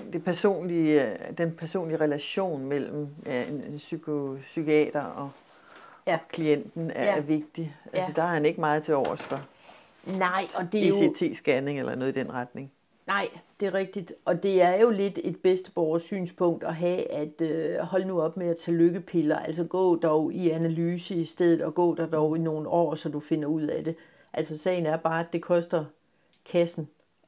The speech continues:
Speaker 2: at gå, at gå i en langvarig analyse,
Speaker 1: Mm.
Speaker 2: og, og altså, enten må man jo spare sammen et halvt liv, og så få råd, eller, eller også så får man aldrig råd.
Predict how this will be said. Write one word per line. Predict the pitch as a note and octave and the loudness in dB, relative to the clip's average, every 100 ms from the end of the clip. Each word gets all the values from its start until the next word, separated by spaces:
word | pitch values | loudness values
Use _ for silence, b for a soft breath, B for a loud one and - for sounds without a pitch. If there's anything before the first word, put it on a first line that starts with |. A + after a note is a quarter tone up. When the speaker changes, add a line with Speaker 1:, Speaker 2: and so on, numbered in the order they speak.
| - | 2
Speaker 2:
at | E3 D#3+ | 2 2
gå, | |
at | - E3 E3+ | 2 2 4
gå | F#3 E3+ | 6 6
i | |
en | D3+ | 4
langvarig | D3 D3 E3+ F3+ E3 D#3 D3 | 2 0 0 -2 0 0 0
analyse, | D#3 D#3 D#3+ E3 D#3+ - | -2 -2 -2 -2 0 0
Speaker 1:
Mm. | |
Speaker 2:
og, | D3 D3+ D3+ - | 0 0 -2 -4
og | C3 D#3+ - | 0 0 0
altså, | D#3 D#3+ E3 D#3 D3 | -4 0 0 0 -2
enten | E3+ E3+ F3 F#3 | -2 -2 0 0
må | |
man | D#3+ D#3+ | 0 0
jo | D3+ | -2
spare | D3+ - D#3+ | -2 -2 -2
sammen | - F3 E3 | -2 -2 0
et | D3+ - | -2 -2
halvt | F3 E3+ | -2 -2
liv, | F3 E3+ | -4 -4
og | - E3+ | -6 -4
så | F3 | -4
få | E3+ | -2
råd, | E3 E3 E3 - B B B B | 0 4 2 0 B B B B
eller, | F3 E3+ D#3 | 2 4 4
eller | D#3+ D#3+ | 4 2
også | D3 D#3+ E3+ | 2 2 -2
så | E3+ | -2
får | F3 | 0
man | D#3 D3+ | 0 2
aldrig | D#3 G3+ G#3 F3 | 2 2 2 4
råd. | E3 | 2